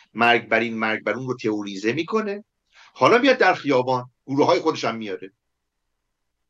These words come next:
عکس‌های موسولینی هست، همه دنبالش. عکس‌های هیتلر رو میارن، بقیه دنبالش. هر کسی هم مخالفت بکنه،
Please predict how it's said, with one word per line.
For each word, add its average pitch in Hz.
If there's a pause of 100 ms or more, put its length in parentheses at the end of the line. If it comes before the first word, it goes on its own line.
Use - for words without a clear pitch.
(1000)
عکس‌های 131
موسولینی 123
هست، 208
همه 143
دنبالش. 113 (1900)
عکس‌های 135
هیتلر 139
رو 131
میارن، 220
بقیه 147
دنبالش. 98
هر 233
کسی -
هم 151
مخالفت 139
بکنه، 151